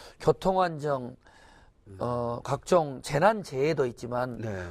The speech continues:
Speaker 1: 먹고 사는 문제에 있어서
Speaker 2: 음.
Speaker 1: 먹거리의 문제라든가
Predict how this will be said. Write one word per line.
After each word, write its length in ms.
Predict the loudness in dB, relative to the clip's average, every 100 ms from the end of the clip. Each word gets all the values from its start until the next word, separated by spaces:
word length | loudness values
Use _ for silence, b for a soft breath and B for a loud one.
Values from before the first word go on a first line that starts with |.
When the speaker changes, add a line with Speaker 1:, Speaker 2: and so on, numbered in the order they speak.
| 0
Speaker 1:
먹고 340 | 2 4 2 0
사는 400 | 0 -2 0 -2
문제에 360 | -2 -2 -2
있어서 640 | 0 -4 -4 0 0 0 -2
Speaker 2:
음. 60 | -4
Speaker 1:
먹거리의 560 | 0 2 4 2 4 -2
문제라든가 920 | -2 -4 0 0 -2 -4 -2 -2